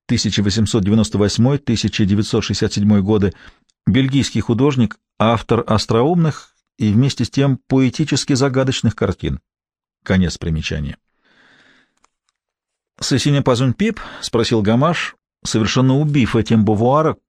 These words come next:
которому оставалось только надеяться, что с шефом не случится припадок, и он не станет пороть полную чепуху. Примечание. «Сосине пазунь пип» —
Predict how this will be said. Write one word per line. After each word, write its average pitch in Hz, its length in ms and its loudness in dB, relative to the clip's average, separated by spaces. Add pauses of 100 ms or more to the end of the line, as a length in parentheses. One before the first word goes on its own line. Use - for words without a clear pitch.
(180)
которому 98 380 2
оставалось 110 380 2
только 110 240 0
надеяться, 110 480 2
что - 240 -2
с - 40 -2
шефом 110 420 0
не 107 60 4
случится 107 460 -4
припадок, 120 580 -2
и 107 80 -2
он 107 120 4
не 113 80 4
станет 113 340 0
пороть 104 320 0
полную 107 340 4
чепуху. - 500 -6 (1300)
Примечание. 104 600 2 (2250)
«Сосине - 360 0
пазунь 120 300 0
пип» — 175 280 -2